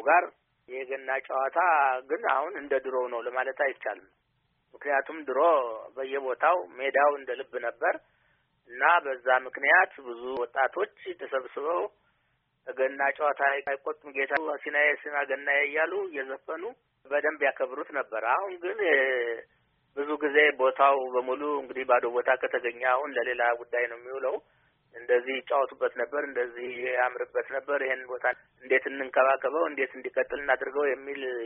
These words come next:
በመጥፋቱ ምክንያት እየጠፋ እየሄደ ይመስለኛል። ሌላው ደግሞ ያው የኑሮ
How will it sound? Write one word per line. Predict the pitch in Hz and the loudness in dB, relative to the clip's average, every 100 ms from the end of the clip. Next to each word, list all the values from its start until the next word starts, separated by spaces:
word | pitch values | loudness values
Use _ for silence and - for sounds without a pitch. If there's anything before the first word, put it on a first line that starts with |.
| 117 | -8
በመጥፋቱ | 131 135 - 127 - | -8 -8 -2 0 0
ምክንያት | 135 165 180 - - _ - | -6 0 2 0 -10 _ -12
እየጠፋ | 127 127 131 - 123 | -8 -6 -4 -2 -2
እየሄደ | 120 123 123 | -2 -4 -4
ይመስለኛል። | 139 135 117 110 101 - _ _ _ 110 98 98 | -6 -6 -8 -6 -8 -10 _ _ _ -8 -8 -4
ሌላው | 147 160 160 | 2 4 4
ደግሞ | 156 147 156 269 240 | 0 0 2 4 6
ያው | 135 131 131 | 6 4 2
የኑሮ | 143 151 | 0 4